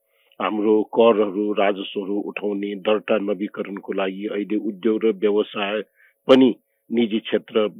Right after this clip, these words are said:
सम्बन्धित कृषि यीहरू जम्मै स्थानीय तहले हेर्ने भएको हुनाले त्यो हाम्रो लागि महत्त्वपूर्ण कुरो हुन्छ।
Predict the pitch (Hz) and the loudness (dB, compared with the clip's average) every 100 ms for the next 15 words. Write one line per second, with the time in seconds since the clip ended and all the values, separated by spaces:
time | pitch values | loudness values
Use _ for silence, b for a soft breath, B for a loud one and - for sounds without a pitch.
0 | - 98 - 117 110 110 101 104 - 123 | -16 -16 -4 -2 0 -2 -2 -6 -2 -2
1 | - - 214 202 b b - 113 117 107 | -2 -4 -8 -10 b b -2 4 4 4
2 | 95 110 113 123 95 _ _ _ - 120 | 2 0 4 2 2 _ _ _ -12 -10
3 | - - 113 117 113 110 107 101 98 98 | -8 0 2 2 2 2 2 2 0 -2
4 | 98 107 92 90 98 95 92 107 113 - | 0 -2 -2 -8 -8 -6 -4 -4 -4 0
5 | 98 87 101 92 95 107 101 107 - 90 | 0 0 0 0 0 0 0 0 -4 -8
6 | 98 104 - 87 85 - | -6 -6 -6 -10 -10 -12